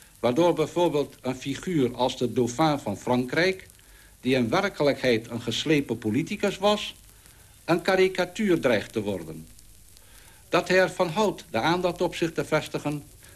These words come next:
daarom dingen zegt die hij niet meent of niet verantwoorden kan...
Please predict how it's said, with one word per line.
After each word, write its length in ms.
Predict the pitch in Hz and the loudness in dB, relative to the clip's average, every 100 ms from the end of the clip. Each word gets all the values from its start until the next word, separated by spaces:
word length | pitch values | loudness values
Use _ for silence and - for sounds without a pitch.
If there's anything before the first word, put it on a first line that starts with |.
| - | -2
daarom 380 | 147 160 156 139 | 2 4 4 4
dingen 320 | 196 190 151 | 2 4 2
zegt 440 | - 110 - - - - - | 2 -2 -2 -18 -20 -18 -4
die 140 | 135 | 2
hij 140 | 139 | 4
niet 260 | 139 151 139 | 4 0 0
meent 460 | 139 170 110 - - - | 2 4 2 -4 -18 -6
of 200 | 123 117 | -4 0
niet 180 | 135 - | -2 0
verantwoorden 640 | 113 147 170 190 190 180 | 2 2 2 0 0 0
kan... 320 | 165 190 196 | 0 0 0